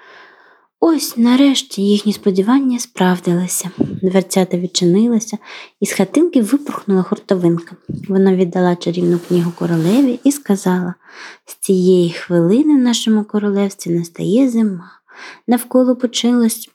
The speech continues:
радісні вигуки. Хуртовинка легенько повела ручкою, і усі доріжки посипалися снігом.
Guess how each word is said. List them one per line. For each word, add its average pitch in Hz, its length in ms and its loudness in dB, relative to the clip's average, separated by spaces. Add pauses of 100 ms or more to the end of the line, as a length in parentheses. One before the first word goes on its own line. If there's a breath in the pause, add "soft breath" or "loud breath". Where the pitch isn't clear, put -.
(320)
радісні 214 560 0
вигуки. 196 600 -2 (360 loud breath)
Хуртовинка 240 640 0
легенько 240 440 2
повела 240 460 0
ручкою, 214 520 0 (100)
і 240 140 0
усі - 380 -6
доріжки 370 440 0
посипалися 208 760 0
снігом. 190 540 -4